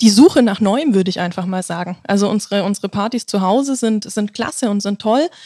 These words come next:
und sind auch bis heute, ich glaub, da spreche ich für uns beide, unser liebstes Format. Aber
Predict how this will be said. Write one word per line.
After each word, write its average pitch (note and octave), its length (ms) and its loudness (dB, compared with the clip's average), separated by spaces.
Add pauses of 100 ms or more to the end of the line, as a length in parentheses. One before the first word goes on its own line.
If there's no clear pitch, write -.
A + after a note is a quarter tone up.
(260)
und G3+ 160 0
sind A3 180 -2
auch G3+ 160 -2
bis - 220 -6
heute, A3 580 -2 (320)
ich - 100 -20
glaub, F#3 160 -4
da F3+ 100 0
spreche G3 260 0
ich F#3+ 100 -4
für - 80 -6
uns F3+ 160 -4
beide, G3+ 320 2
unser G3 220 0
liebstes B3+ 440 -2
Format. B3+ 540 -2 (560)
Aber A3+ 720 2